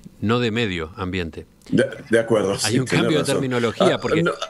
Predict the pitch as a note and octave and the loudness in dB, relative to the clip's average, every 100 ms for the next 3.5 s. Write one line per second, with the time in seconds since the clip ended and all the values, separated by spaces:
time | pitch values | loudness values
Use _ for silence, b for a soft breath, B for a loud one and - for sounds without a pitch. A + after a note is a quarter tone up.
0 | - B2+ C3 - - _ B2 - - A#2 | -2 0 0 -4 -20 _ -2 0 0 0
1 | B2 D3 D3 C3 F2 F#2 F2 E2 E2 F2+ | 0 0 0 0 0 -2 -2 -2 -4 0
2 | A2 C#3 F2+ D#2 - A2+ G2 E2 - B | 0 2 -2 -4 0 0 2 -2 -6 B
3 | B - - D#2 | B -12 -2 -2